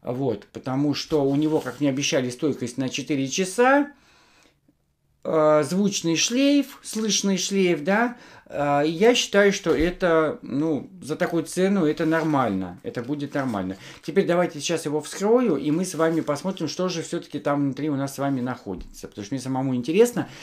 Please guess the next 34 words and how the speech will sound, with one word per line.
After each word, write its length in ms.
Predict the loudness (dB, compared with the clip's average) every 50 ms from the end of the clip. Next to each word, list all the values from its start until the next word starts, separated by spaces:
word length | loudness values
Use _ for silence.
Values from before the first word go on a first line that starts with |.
| -10 -2
Я, 220 | 2 4 4 4 4 2
да, 240 | 0 0 2 2 0
я, 200 | 0 -2 0 -2
естественно, 360 | -2 -2 -4 -6 -4 0 4
я 60 | 4
его 160 | 6 6 6
затестил, 600 | 4 4 2 0 0 0 -2 -2 -4 -8 -10 -6 -4
я 120 | -2 -2
его 160 | -2 -2 -4
тестил, 400 | -2 0 0 0 0 -2 -2 0
я 100 | 0 2
его 120 | 2 2 0
послушал, 720 | 0 -4 -4 -4 -4 -2 -2 0 0 0 0 0 -2 -2 -8 -14 -20 -20 -20
<clears throat> 220 | -20 -20 _ _
но 600 | 4 6 6 6 4 2 2 4 4 4 4 2
я 220 | 2 4 4 2
теперь 260 | 2 0 -4 -8 -6 -4
хочу 280 | -2 -2 -2 -2 -2
вот 120 | -2 -4 -4
все 120 | -4 -4
вот 120 | -4 -4
эти 220 | -6 -10 -6 -4 0
эмоции 400 | 2 2 2 2 0 -2 -6 -6
передать 440 | -6 -4 -4 -2 -2 -2 -2 -2 -2
вам, 420 | 2 4 4 4 4 2 -4 -8 -14 -20 -20 -8 0
как 260 | 2 2 2 2 2
он 160 | 0 2 2 2
мне 240 | 2 2 2 2
звучит, 560 | 0 0 -2 -4 -2 -2 0 0 0 0 -2 -4 -6
и, 400 | -4 -2 0 0 0 0 0 -2 -8 -20 -20 -20 _ -12
м, 460 | -8 -8 -6 -6 -6 -6 -6 -8 -12 -18 _ _ _ _ _ _ _ _ _ _ _
ну, 120 | 0 2 4
и 60 | 4
рассказать 600 | 4 2 0 -2 -2 -2 0 -2 -2 -4 -10 -20